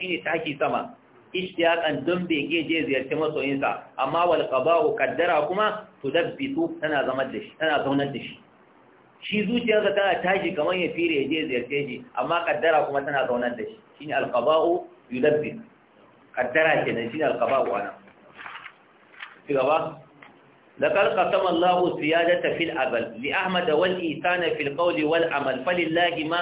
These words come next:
azda wa lillahi ma bazal, simadul yatama wal masakin lam yazal, lahu indahu zillun warifun wa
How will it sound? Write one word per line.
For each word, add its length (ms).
azda 360
wa 120
lillahi 480
ma 240
bazal, 440
simadul 400
yatama 720
wal 240
masakin 560
lam 320
yazal, 400
lahu 320
indahu 560
zillun 400
warifun 560
wa 80